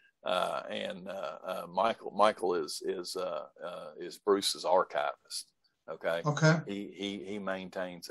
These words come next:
Speaker 1: everything for Bruce. He does all of Bruce's video stuff. Super talented guy. Uh, really great guy.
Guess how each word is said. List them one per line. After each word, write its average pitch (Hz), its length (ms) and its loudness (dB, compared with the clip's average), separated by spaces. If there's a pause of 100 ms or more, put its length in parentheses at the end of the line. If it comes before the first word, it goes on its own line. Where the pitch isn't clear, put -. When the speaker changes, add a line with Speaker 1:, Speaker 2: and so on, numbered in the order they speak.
(100)
Speaker 1:
everything 90 500 -4
for 82 80 -14
Bruce. 82 420 -6 (380)
He 98 100 -12
does 92 320 0
all 95 280 8
of 80 100 -6
Bruce's 92 480 0
video 95 260 6
stuff. 95 300 0
Super - 600 -2
talented 90 540 -6
guy. 80 280 6 (560)
Uh, 85 320 0 (220)
really 107 280 12
great 85 260 2
guy. 80 200 -2